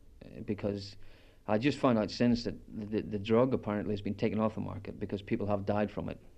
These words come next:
from testing it or trying to drink with it. So it's become too dangerous for certain people to use, or for most people to use. Uh, but it's, it's in there, and it's, it's really a safety valve.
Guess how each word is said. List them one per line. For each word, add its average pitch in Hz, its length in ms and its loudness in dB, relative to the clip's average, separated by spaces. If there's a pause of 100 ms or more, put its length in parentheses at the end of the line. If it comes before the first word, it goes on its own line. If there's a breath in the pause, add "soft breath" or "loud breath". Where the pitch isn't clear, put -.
(120)
from 98 420 -6
testing 104 400 -2
it 82 180 -8
or - 100 -8
trying 98 240 -2
to 101 60 0
drink 104 220 -4
with 92 140 -8
it. - 60 -12 (640 soft breath)
So 107 140 -2
it's 101 120 -2
become 113 320 0
too 113 160 0
dangerous 104 640 0 (480)
for 98 320 -2
certain 101 360 0
people 92 260 -6
to 98 60 -4
use, 101 300 -2 (220)
or 95 80 -6
for 98 80 -8
most 107 220 0
people - 200 -6
to 107 100 -12
use. 101 200 -10 (640 soft breath)
Uh, 107 280 0
but 107 300 2
it's, 107 280 0
it's 139 160 6
in 123 120 6
there, 101 120 4
and 107 100 2
it's, 117 140 -4
it's 104 380 -8
really 139 240 4
a 127 60 4
safety 147 360 2
valve. 98 320 -2